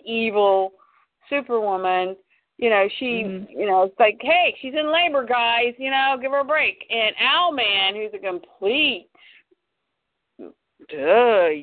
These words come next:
Speaker 1: dickazoid, um,
Speaker 2: <laughs>
Speaker 1: it's like, "I don't care, hurry up and get, have the baby," you know. And so is Jesse Qu-, is it Jesse Quick?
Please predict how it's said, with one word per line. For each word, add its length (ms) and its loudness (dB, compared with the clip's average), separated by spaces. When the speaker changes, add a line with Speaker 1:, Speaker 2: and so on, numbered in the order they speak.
Speaker 1:
dickazoid, 880 -2
um, 720 4
Speaker 2:
<laughs> 280 -12
Speaker 1:
it's 140 -8
like, 260 0
"I 340 2
don't 140 -2
care, 400 0
hurry 240 0
up 60 -2
and 80 -4
get, 160 0
have 240 0
the 60 0
baby," 320 0
you 140 0
know. 360 0
And 340 0
so 260 2
is 440 -2
Jesse 760 -4
Qu-, 220 -2
is 120 0
it 140 -8
Jesse 240 -6
Quick? 220 -4